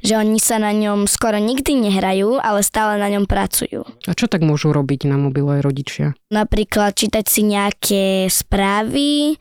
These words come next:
Speaker 1: alebo nejaké veci na Facebooku, alebo tak,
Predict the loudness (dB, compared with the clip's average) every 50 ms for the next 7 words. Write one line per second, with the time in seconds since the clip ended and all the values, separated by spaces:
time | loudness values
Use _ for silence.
0 | -8 -20 -16 -8 -2 0 2 2 4 2 2 2 2 2 2 2 2 2 2 0
1 | 0 0 -2 -4 -6 -6 -4 -2 -2 0 0 0 0 0 0 0 0 0 2 2
2 | 0 0 0 -2 -4 -2 -2 0 0 0 0 0 -2 -2 -2 -2 -2 0 0 0
3 | 0 0 -2 -2 -2 0 0 0 -2 -4 -8